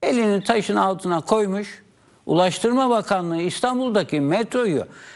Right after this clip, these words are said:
Ekrem İmamoğlu'nun yaptığından dört katı, beş katı fazlasını yapmış. E, belediyenin yapacağı şeyi Ankara Ulaştırma Bakanlığı yapmış. Adamlar utanmadan, sıkılmadan diyorlar ki, "İstanbul'da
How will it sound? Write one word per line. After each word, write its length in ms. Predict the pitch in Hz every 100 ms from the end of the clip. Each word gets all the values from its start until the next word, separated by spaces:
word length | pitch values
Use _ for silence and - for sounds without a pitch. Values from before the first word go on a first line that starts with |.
| -
Ekrem 400 | - 180 220 233
İmamoğlu'nun 540 | 220 214 226 226 208 175
yaptığından 800 | 170 208 208 240 233 214 175 139
dört 240 | 208 202
katı, 300 | 214 165 160
beş 200 | 190 196
katı 280 | - 233 202
fazlasını 580 | 175 196 190 226 240 247
yapmış. 540 | 214 151 156 139 - _ _ _ -
E, 100 | 107
belediyenin 640 | 147 185 196 233 240 247
yapacağı 580 | 247 208 214 190 190 170
şeyi 280 | - 143 127
Ankara 500 | 196 247 214 190 156
Ulaştırma 580 | 185 208 190 220 240 240
Bakanlığı 420 | 220 226 220 226
yapmış. 420 | 226 214 240 233 - - -
Adamlar 440 | - 202 254 247 220
utanmadan, 600 | 185 226 220 208 180 180
sıkılmadan 640 | - 202 208 190 175 175
diyorlar 400 | 165 208 233 214
ki, 240 | - 143 147 - - -
"İstanbul'da 840 | - 190 - 233 220 190 170 202